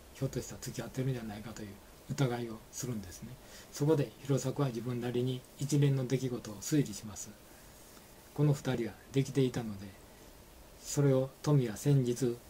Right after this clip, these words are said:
他の家に家政婦として行った時に、周辺の旅館やホテルがありますので、その辺りで二人を見かけたんではないかということですね。そして千鶴子は富に見られたために、急に富に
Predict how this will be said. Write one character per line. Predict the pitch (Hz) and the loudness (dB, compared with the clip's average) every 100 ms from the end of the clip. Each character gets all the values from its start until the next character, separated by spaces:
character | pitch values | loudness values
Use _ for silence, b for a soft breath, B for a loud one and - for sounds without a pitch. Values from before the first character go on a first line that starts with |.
| - 131 | -18 -2
他 | 139 | 0
の | 135 139 | 4 4
家 | 143 | 4
に | 117 | 2
家 | 110 | -6
政 | 107 143 127 | 0 2 2
婦 | - | -4
と | 107 | -10
し | - | -4
て | 127 113 | -4 -2
行 | 147 | -4
っ | - | -4
た | 127 | -4
時 | 131 113 110 | -4 -4 -2
に、 | 131 131 B B - | -2 -4 B B -10
周 | - 147 | 2 2
辺 | 143 143 | 4 2
の | 135 123 | 2 0
旅 | 123 | -2
館 | 131 135 | 0 0
や | 127 98 - - | 0 -4 -14 -10
ホ | 143 | -2
テ | 139 | -2
ル | 113 | -2
が | 101 95 - - - | -8 -12 -18 -20 -8
あ | |
り | 120 | -6
ま | 120 123 | -6 -6
す | 127 | -8
の | 104 | -10
で、 | 104 - - | -12 -16 -16
そ | - 147 | 0 4
の | 143 | 4
辺 | 139 113 | 0 -6
り | 107 | -8
で | |
二 | - 131 131 | -6 -2 -2
人 | 107 | -2
を | - B B - | -10 B B 0
見 | 147 | 2
か | 156 | 4
け | 135 | 2
た | - | -4
ん | 101 107 | -8 -8
で | |
は | 120 | -8
な | 107 | -8
い | 104 | -10
か | 110 | -12
と | 101 98 - - - 131 | -14 -18 -20 -20 -4 -2
い | |
う | 123 | -2
こ | 123 | -4
と | 107 | -6
で | 95 | -10
す | - | -6
ね。 | 139 - B B | -6 -6 B B
そ | - 156 | 0 0
し | |
て | - | 0
千 | - 151 | 2 2
鶴 | 131 | 2
子 | 110 | -2
は | 101 - - - | -10 -12 -20 0
富 | 156 139 | 4 6
に | 113 110 | 4 0
見 | 131 | 2
ら | 143 | 4
れ | 123 | 2
た | 117 | -2
た | 110 123 | -6 -6
め | |
に、 | 110 123 139 B B - | -4 -4 -4 B B 0
急 | 151 139 | 4 6
に | 131 127 - | 4 -2 -6
富 | 139 127 | -4 -2
に | 110 110 | -2 -4